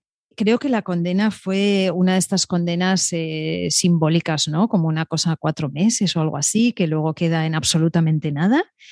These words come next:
Eh, lo pondremos en las notas del programa porque además es un tema que, que está en todos los medios de comunicación, con lo cual,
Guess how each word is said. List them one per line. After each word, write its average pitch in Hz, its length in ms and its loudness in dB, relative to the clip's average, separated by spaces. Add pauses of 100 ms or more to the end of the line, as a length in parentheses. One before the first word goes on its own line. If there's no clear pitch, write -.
(400)
Eh, 185 600 0
lo 202 100 0
pondremos 214 360 0
en 196 80 0
las 165 120 -4
notas 180 220 0
del 160 140 -4
programa 180 400 0
porque 170 240 -2
además 165 320 0
es 180 120 2
un 170 140 0
tema 165 240 0
que, 160 500 0
que 170 100 0
está 160 280 2
en 151 100 0
todos 156 140 0
los 156 140 -2
medios 151 240 -2
de 160 80 -2
comunicación, 151 760 0
con 165 200 0
lo 143 100 -2
cual, 156 400 0